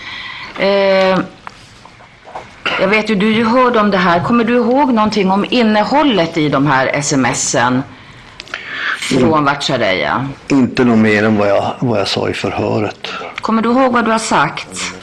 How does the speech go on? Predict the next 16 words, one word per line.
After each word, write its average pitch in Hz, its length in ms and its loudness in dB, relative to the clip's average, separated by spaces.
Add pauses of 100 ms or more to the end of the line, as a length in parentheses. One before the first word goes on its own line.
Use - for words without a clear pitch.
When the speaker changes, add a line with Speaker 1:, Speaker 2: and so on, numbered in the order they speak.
(880)
Speaker 2:
Eh, - 60 -4 (260)
jag, 107 320 0
jag 110 120 4
har 120 120 2
ett 113 120 -2
svagt 117 340 0
minne 107 300 2
att, - 200 -6
att - 180 -4
meddelandet 104 720 2
var 101 220 2
att - 340 -4 (1000)
hon 117 480 2
eller 104 240 2
han, 101 520 0 (880)
eh, 113 840 -4